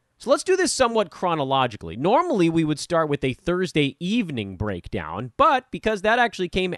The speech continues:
after the trade deadline, I want to go through the trade deadline winners and losers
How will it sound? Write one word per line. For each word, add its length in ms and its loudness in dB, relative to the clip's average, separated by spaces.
after 440 -2
the 80 -4
trade 340 -4
deadline, 480 -2
I 80 0
want 160 0
to 60 -4
go 140 4
through 480 0
the 140 -4
trade 500 -4
deadline 640 -2
winners 540 -2
and 220 -4
losers 600 -2